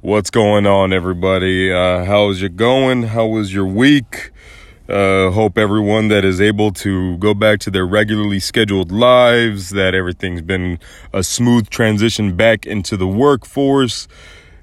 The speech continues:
and all that. Um, to those that are still under lockdown orders, I do share your frustrations with you. I share all that with you and everything, and, um,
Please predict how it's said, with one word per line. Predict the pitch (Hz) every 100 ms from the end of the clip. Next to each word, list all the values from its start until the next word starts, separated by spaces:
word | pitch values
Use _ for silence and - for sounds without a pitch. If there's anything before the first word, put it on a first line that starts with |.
| _
and | 98 92
all | 92 90 82
that. | 80 107 123 120 110 - - - - _ _ _ _ - _ -
Um, | 87 90 90 87
to | - 95
those | 95 107 104 92
that | 104
are | 98 92
still | - 117 110 104 104 98 -
under | 98 90 85
lockdown | 104 113 101 107 104 104
orders, | 104 101 104 95
I | 87
do | 82 90
share | 80 - - 101 101 98
your | 87 87 87 82 - - - _
frustrations | - 107 - 98 101 143 131 123
with | 123 113
you. | 127 131 120 107 - - - _ _ _ - -
I | 98
share | 92 - 107 98
all | 98 95
that | 90 90 90 - _ -
with | 92 87 -
you | 92 87
and | 85
everything, | 85 85 85 92 90 85 82
and, | 82 78
um, | 80 80 80 78 76 76 73 76 -